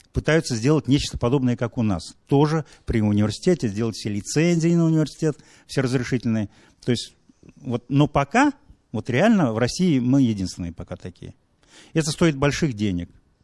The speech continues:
Не каждый ректор на это пойдет. Это был неординарный шаг, на самом деле. А, эти, э, аудитории тоже создавались по-разному. Вот эта аудитория конкретно, она, э, вообще, надо сказать, что она была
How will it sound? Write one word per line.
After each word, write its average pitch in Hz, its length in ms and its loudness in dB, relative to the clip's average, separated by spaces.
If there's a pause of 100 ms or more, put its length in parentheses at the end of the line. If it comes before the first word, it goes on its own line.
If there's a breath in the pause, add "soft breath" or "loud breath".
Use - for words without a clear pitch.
(120)
Не 127 100 2
каждый 147 280 2
ректор 127 280 -2
на 110 100 -4
это 107 140 -10
пойдет. 87 380 -10 (720)
Это 131 160 -2
был 143 280 2 (520 soft breath)
неординарный 127 640 2
шаг, - 260 -16
на 98 100 -12
самом 87 280 -12
деле. 87 180 -14 (720 soft breath)
А, 113 240 -2
эти, 151 420 0
э, 131 380 -4
аудитории 147 460 2
тоже 139 180 2
создавались 113 520 0
по-разному. 90 640 -2 (180 soft breath)
Вот 135 120 -2
эта 196 140 2
аудитория 139 440 2
конкретно, 123 640 2
она, 160 360 2 (500 soft breath)
э, - 60 -12
вообще, 101 800 -2
надо 139 160 2
сказать, 135 260 -2
что 127 120 -4
она 117 100 0
была 123 340 0